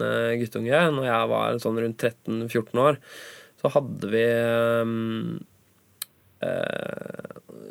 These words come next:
sånne gamle hiphop-karer som begynte tidlig med den breakdance-delen, graffiti-delen, D J-delen, alt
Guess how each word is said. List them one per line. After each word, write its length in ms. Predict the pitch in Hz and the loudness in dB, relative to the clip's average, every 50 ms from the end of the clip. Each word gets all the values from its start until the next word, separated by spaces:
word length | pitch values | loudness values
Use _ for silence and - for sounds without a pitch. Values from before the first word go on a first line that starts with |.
| 50 53 67 65 - - - - - - - - | -14 -12 -12 -12 -12 -14 -16 -16 -16 -16 -12 -8
sånne 260 | - 127 131 127 127 | -2 2 2 2 6
gamle 360 | 131 139 123 107 87 85 101 123 | 6 4 4 4 2 2 2 2
hiphop-karer 1200 | 104 110 104 - _ - - - 117 - - _ - - - - - 120 113 117 127 147 160 147 | 2 0 -4 -6 _ -2 0 0 0 0 -2 _ -20 -12 -2 2 4 6 6 6 6 6 6 4
som 340 | - - 131 127 123 127 117 - | 4 2 2 2 0 -2 -2 0
begynte 560 | 127 131 117 107 98 85 87 90 - 113 110 | 2 4 4 4 4 2 0 -2 -4 -6 -4
tidlig 420 | - 127 113 104 107 104 90 98 107 | 0 2 4 4 4 2 0 0 0
med 280 | 113 113 110 104 104 | 2 4 4 4 4
den 160 | 113 113 110 | 4 2 2
breakdance-delen, 1120 | 104 107 104 104 104 104 - - 110 113 110 110 110 107 - - 110 110 107 107 113 113 113 | 4 4 2 2 0 -4 0 2 2 4 4 2 0 -2 0 2 2 2 4 2 0 0 2
graffiti-delen, 960 | 113 107 - - 110 - _ _ _ - 113 110 110 110 110 110 113 113 113 | 0 0 2 0 -2 -4 _ _ _ -4 -2 0 2 2 2 2 2 0 0
D 200 | 113 110 107 107 104 | 0 2 0 0 0
J-delen, 440 | 110 113 110 110 113 113 113 120 - | 2 0 0 2 2 2 2 0 0
alt 240 | - 107 113 113 113 | 2 2 0 0 -2